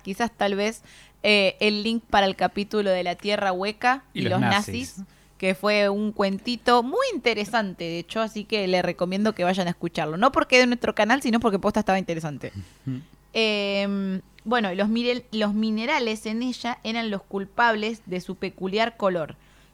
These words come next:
Speaker 1: Y otros más los consideraban unos extraños duendecillos
Speaker 2: Ah.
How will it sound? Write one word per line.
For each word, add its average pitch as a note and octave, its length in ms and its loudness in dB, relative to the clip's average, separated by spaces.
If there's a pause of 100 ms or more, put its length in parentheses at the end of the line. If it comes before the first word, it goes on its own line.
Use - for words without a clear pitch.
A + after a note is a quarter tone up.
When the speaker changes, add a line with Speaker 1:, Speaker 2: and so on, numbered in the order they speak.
Speaker 1:
Y G#3+ 140 -2
otros C#4 380 0
más B3+ 400 0
los G3+ 220 -2
consideraban G3+ 840 -2
unos A#3 320 -4
extraños B3+ 640 -4
duendecillos G3+ 960 -4 (100)
Speaker 2:
Ah. G#2 340 -2